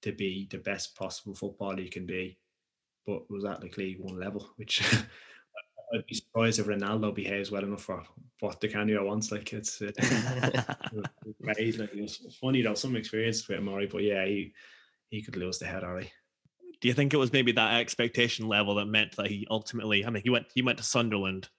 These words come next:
Speaker 2: afterwards, but I'm not really aware of him having a managerial career since then?
Speaker 1: Not sure he managed since, to be honest. No, I always remember seeing him, like, just some basic stuff. They'd be like, it, it stopped people on how to pass the ball to the inside of their foot. And I'm looking around thinking, "But professional, half of these have played." Like,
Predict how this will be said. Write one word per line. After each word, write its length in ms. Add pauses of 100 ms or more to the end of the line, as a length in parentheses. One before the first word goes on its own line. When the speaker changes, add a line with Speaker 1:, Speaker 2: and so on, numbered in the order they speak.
Speaker 2:
afterwards, 560
but 260
I'm 140
not 160
really 240 (260)
aware 280
of 80
him 100
having 260
a 40
managerial 360
career 380 (320)
since 200
then? 300 (200)
Speaker 1:
Not 260
sure 220
he 100
managed 340
since, 200
to 80
be 40
honest. 240
No, 280
I 60
always 200
remember 320
seeing 380
him, 340
like, 260 (240)
just 300
some 140
basic 480
stuff. 240
They'd 180
be 80
like, 260
it, 240
it 220
stopped 320
people 240
on 60
how 120
to 100
pass 320
the 80
ball 120
to 100
the 60
inside 240
of 60
their 80
foot. 280
And 80
I'm 120
looking 240
around 140
thinking, 280
"But 140
professional, 500
half 220
of 80
these 160
have 100
played." 240
Like, 220